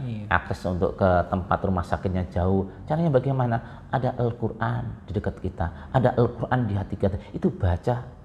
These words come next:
Speaker 2: insya Allah ada kesembuhan.
Speaker 1: Hmm.
Speaker 2: Mm-mm, ada kesembuhan. Macam-macam, gitu loh, macam-macam. Diruqyah. Kita stres, bingung, diruqyah. Insya Allah nanti stresnya itu reda. Mm-mm.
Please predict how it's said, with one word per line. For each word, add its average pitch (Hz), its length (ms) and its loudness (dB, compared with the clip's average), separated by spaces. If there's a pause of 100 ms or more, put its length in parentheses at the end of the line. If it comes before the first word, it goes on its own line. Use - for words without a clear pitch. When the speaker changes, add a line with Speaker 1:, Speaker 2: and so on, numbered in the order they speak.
(140)
Speaker 2:
insya 113 240 0
Allah 120 240 0
ada 95 160 -2
kesembuhan. 82 480 -2
Speaker 1:
Hmm. - 400 -10 (560)
Speaker 2:
Mm-mm, 78 200 -2 (120)
ada - 160 2
kesembuhan. 85 400 -2 (320)
Macam-macam, - 640 4 (560)
gitu - 160 -8
loh, - 80 -4
macam-macam. 98 500 -6 (140)
Diruqyah. - 400 0 (1200)
Kita 139 240 2
stres, 139 560 4 (240)
bingung, 147 640 8
diruqyah. 113 400 4
Insya 131 240 2
Allah 160 240 6
nanti 170 80 0
stresnya - 400 -2
itu - 80 -6
reda. - 400 -4 (1120)
Mm-mm. 78 240 -6